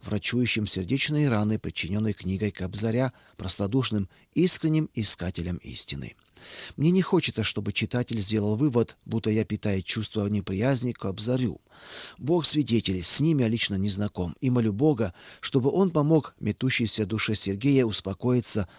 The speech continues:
на груди Иисуса Христа. Цель написания этой книги состоит в следующем. Первое. Показать несостоятельность всех попыток идеализировать православие и вообще какую-либо деноминацию. Второе.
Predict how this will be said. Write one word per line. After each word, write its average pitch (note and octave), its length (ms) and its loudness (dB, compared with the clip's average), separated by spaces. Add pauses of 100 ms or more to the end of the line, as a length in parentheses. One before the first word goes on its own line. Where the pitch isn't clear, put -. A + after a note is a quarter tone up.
(100)
на D#3+ 160 4
груди A#2 500 0
Иисуса G2+ 460 2
Христа. F2+ 500 0 (1300)
Цель G#3 300 4
написания D#3+ 760 4
этой A2 340 0
книги F3+ 340 -2
состоит C#3+ 500 2
в - 60 0
следующем. C#2 680 -2 (420)
Первое. F#2+ 340 0
Показать D3 480 -2
несостоятельность C3 1000 0
всех - 280 2
попыток C3 640 -2
идеализировать C3 920 0
православие F#2 800 -4 (360)
и C#3+ 120 0
вообще C3+ 360 2
какую-либо A#2 640 0
деноминацию. G#2 920 0 (160)
Второе. D3+ 480 0